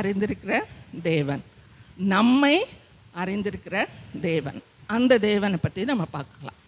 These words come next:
யாருன்னு நமக்கு பேரே தெரியாட்டியும் கூட நம்மளை, ஆண்டவருக்கு நம்மளை தெரியும். அவர் வந்து எப்போ, எப்போவோ நம்மளை வந்து குறிச்சு வச்சுட்டாரு, உலக தோற்றத்துக்கு முன்னாலேயே நம்மளை குறிச்சு வச்சுட்டாரு. அப்பவே வந்து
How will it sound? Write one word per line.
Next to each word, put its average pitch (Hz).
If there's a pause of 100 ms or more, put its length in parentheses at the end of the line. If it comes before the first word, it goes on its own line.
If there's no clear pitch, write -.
(540)
யாருன்னு 247
நமக்கு 247
பேரே 247
தெரியாட்டியும் 240
கூட 208
நம்மளை, 175 (260)
ஆண்டவருக்கு 262
நம்மளை 185
தெரியும். 160 (640)
அவர் 220
வந்து 247
எப்போ, 214 (400)
எப்போவோ 262
நம்மளை 269
வந்து 233 (380)
குறிச்சு 220
வச்சுட்டாரு, 160
உலக 170 (100)
தோற்றத்துக்கு 170 (120)
முன்னாலேயே 214
நம்மளை 196
குறிச்சு -
வச்சுட்டாரு. 160 (360)
அப்பவே 247
வந்து 262